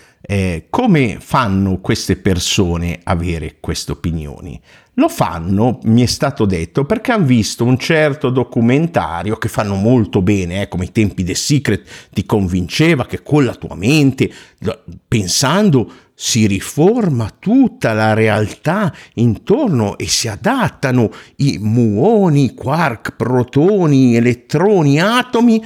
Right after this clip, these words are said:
per fare quel cazzo che vuoi tu. Ecco perché c'è un casino sulla Terra,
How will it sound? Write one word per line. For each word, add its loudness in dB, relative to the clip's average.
per -2
fare -2
quel -4
cazzo -2
che -2
vuoi 0
tu. -6
Ecco -2
perché -6
c'è -4
un -4
casino -4
sulla -6
Terra, -8